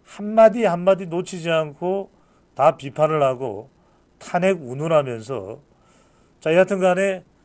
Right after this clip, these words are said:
이재명 대표의 발언으로 돌아옵니다. 자, 검찰의 추가 기소에 대해서 "희대의 조가-, 조작 사건이다. 이 사건 관련한 동일한 사건에 대해선 동일한 다른 재판부가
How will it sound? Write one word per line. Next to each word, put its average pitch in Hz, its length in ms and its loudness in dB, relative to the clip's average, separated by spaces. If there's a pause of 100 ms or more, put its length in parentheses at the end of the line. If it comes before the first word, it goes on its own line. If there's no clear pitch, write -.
(160)
이재명 180 420 -4
대표의 160 300 -2
발언으로 156 400 -4
돌아옵니다. 123 640 -6 (1300)
자, 117 280 -10 (100)
검찰의 190 800 2 (480)
추가 202 440 0
기소에 170 420 0
대해서 131 400 0 (300)
"희대의 254 680 -2
조가-, 135 380 0
조작 143 360 0
사건이다. 110 720 -10 (800)
이 208 160 -2
사건 202 380 0
관련한 190 540 2
동일한 190 500 0
사건에 156 420 -6
대해선 117 680 -6 (640)
동일한 190 640 4
다른 170 360 -2
재판부가 175 840 0